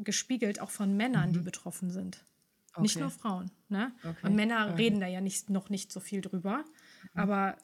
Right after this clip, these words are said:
Speaker 2: Mhm.
Speaker 1: es sind auch
Speaker 2: Hoffentlich.
Speaker 1: wirklich Männer davon betroffen, ne? Auch von Essstörungen, wirklich.
Speaker 2: Ja, glaub ich, glaub ich sofort, glaub ich sofort.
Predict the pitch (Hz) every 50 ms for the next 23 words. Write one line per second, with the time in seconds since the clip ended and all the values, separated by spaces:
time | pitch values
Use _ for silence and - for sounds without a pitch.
0 | - _ - 165 160 214 - - 220 214 - - 196 165 202 214 - 233 175 170
1 | 170 208 214 196 190 190 185 - - 196 190 190 190 - - 190 - - 196 202
2 | 208 208 - - 208 - 202 - - - - 185 175 185 185 185 _ _ _ 196
3 | - - 190 190 - - 196 185 185 180 175 165 _ _ _ - 180 190 185 175
4 | 170 - - - 190 - 180 175 175 170 170 - 170 - - 185 185 185 - -
5 | 175 170 175 - 175 - - 185 180 -